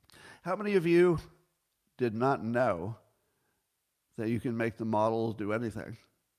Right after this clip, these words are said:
including match the past. It has no predictive value. None. Yeah. Some of you do it. But if you don't, if you don't do this for a living, or you don't listen to somebody like me who did it for a living,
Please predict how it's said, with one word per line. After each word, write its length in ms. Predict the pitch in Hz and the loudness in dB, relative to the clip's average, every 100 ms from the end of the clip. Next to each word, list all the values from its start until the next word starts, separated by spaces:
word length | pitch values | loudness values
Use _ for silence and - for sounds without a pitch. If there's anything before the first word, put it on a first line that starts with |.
| _ - | _ -16
including 600 | 92 95 113 113 113 98 | -16 -8 -4 -2 -4 -4
match 340 | 110 110 - | -6 -6 -8
the 60 | - | -12
past. 540 | 123 117 104 104 - _ - _ _ | -6 -2 -4 -6 -14 _ -20 _ _
It 80 | 113 | -6
has 220 | 113 107 | -4 -4
no 200 | 117 123 | -2 -2
predictive 480 | - 113 113 - 104 | -2 -4 -6 -6 -10
value. 460 | 98 95 90 65 98 _ _ _ - | -6 -6 -6 -8 -14 _ _ _ -12
None. 320 | 127 160 107 - - - _ _ _ _ _ _ _ _ - | -8 -6 -8 -18 -20 -20 _ _ _ _ _ _ _ _ -18
Yeah. 120 | 104 104 _ _ | -16 -16 _ _
Some 220 | - 180 | -6 -2
of 120 | 170 | 0
you 120 | 135 104 | 0 -2
do 140 | 98 | -4
it. 120 | 104 - - _ _ _ _ _ _ _ _ _ - _ - | -4 -10 -20 _ _ _ _ _ _ _ _ _ -20 _ -2
But 180 | 135 120 | 0 0
if 140 | 120 | 0
you 120 | 139 | 0
don't, 280 | 139 175 170 90 | 2 2 0 -10
if 140 | 123 139 | -6 -2
you 80 | 151 | 0
don't 220 | 170 147 | 0 0
do 160 | 156 | 0
this 160 | 156 147 | 0 -2
for 160 | - 113 | -2 -4
a 40 | |
living, 420 | 98 107 131 156 156 - _ | -2 -4 -4 -8 -10 -20 _
or 140 | - 117 | -4 -2
you 80 | |
don't 180 | 113 113 | 0 -2
listen 260 | 117 107 110 | -2 -6 -8
to 80 | 98 | -10
somebody 300 | 113 107 98 | -8 -8 -8
like 180 | 92 | -8
me 180 | 87 101 | -8 -8
who 120 | 95 | -8
did 200 | 92 98 | -8 -8
it 100 | 92 | -8
for 100 | 85 | -10
a 60 | 85 | -12
living, 280 | 85 87 | -10 -10